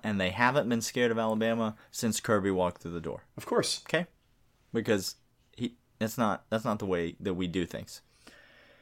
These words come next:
Speaker 1: Uh, it's a big deal, though, that we played them last year in the national championship. Not because it proves to us that we can play with them or it proves us blah, blah, blah.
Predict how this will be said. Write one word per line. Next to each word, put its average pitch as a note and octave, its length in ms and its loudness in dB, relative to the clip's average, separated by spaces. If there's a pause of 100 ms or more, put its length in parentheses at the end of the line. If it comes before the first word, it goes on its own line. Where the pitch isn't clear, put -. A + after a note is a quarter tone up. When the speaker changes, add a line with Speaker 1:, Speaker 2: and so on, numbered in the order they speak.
(380)
Speaker 1:
Uh, A2 180 -2 (120)
it's A#2+ 160 0
a A#2 60 0
big F3 320 2
deal, D#3 440 6
though, G2 280 0
that G2 80 -2
we G2+ 100 -2
played A#2 300 0
them G#2+ 80 0
last G2+ 260 0
year G#2+ 80 -2
in G2 60 -2
the F#2+ 60 -2
national F2+ 340 -4
championship. A#2 800 -2 (1040)
Not C#3 240 -2
because D3+ 260 2
it A#2 160 -2
proves A#2+ 480 2
to A2 160 2
us G#2 200 4
that C2 140 -6
we G#2 200 0
can G2+ 160 -2
play G#2 260 2
with G2+ 180 0
them G2+ 380 0
or F#2+ 100 -2
it - 80 -8
proves G#2+ 320 -4
us F#2 120 -4
blah, F#2 160 -4
blah, F2 80 -6
blah. F#2 200 0